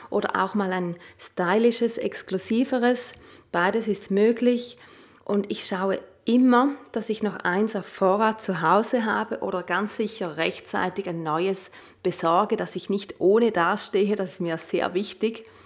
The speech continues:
weil dieses Tool ja für mich einfach, ähm, so viel Bedeutung hat und auch so viel hergibt. Journaling ist definitiv nebst Kundalini-Yoga mein Nummer eins Tool für den Alltag. Ich nutze es praktisch für jeden Zweck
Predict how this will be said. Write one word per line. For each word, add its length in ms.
weil 180
dieses 320
Tool 240
ja 100
für 160
mich 320
einfach, 480
ähm, 280
so 140
viel 180
Bedeutung 720
hat 320
und 300
auch 220
so 200
viel 340
hergibt. 840
Journaling 500
ist 460
definitiv 580
nebst 400
Kundalini-Yoga 840
mein 400
Nummer 340
eins 420
Tool 280
für 160
den 260
Alltag. 640
Ich 160
nutze 380
es 160
praktisch 520
für 120
jeden 580
Zweck 720